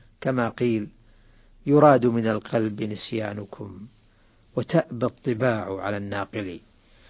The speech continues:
فتبقى المحبة طباعا لا تكلفا. وإذا تجلى بصفات الرحمة والبر واللطف والإحسان، انبعثت قوة الرجاء من العبد وانبسط أمله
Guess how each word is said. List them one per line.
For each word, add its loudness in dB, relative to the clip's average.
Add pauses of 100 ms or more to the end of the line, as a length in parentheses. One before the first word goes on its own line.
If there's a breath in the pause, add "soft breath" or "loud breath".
(120)
فتبقى 6
المحبة 6
طباعا 6
لا 4
تكلفا. 0 (1000)
وإذا 10
تجلى 8
بصفات 2
الرحمة 0
والبر 4
واللطف 0
والإحسان، 2 (560 soft breath)
انبعثت 4
قوة 4
الرجاء 2
من 0
العبد 0 (560 soft breath)
وانبسط 4
أمله 2